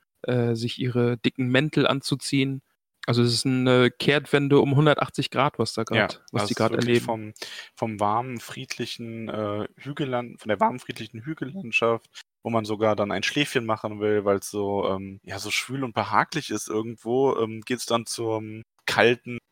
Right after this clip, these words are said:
Speaker 2: düsteren, grauen Nebel, in den sie hinabsteigen müssen.
Speaker 1: Und da hatte ich dann, da gab's für mich wieder so eine Parallele zum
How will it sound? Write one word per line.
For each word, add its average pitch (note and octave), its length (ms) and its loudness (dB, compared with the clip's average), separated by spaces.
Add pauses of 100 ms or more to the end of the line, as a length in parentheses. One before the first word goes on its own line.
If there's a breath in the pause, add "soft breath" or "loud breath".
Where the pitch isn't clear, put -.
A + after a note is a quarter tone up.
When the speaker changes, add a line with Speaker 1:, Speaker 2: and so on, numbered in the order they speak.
Speaker 2:
düsteren, G#2+ 540 -4
grauen G#2+ 500 0
Nebel, G2+ 640 4 (200)
in A2 180 -10
den G#2 180 -2
sie G#2 80 -4
hinabsteigen F#2+ 640 2
müssen. F#2 320 -10 (800)
Speaker 1:
Und B2+ 180 -4
da B2 160 6
hatte D3+ 160 0
ich - 80 -4
dann, D3 540 -4
da - 120 0
gab's - 260 -2
für - 120 0
mich D3+ 200 0
wieder E3 180 2
so C#3+ 100 0
eine C#3 80 4
Parallele C3+ 1040 4
zum C3+ 560 -2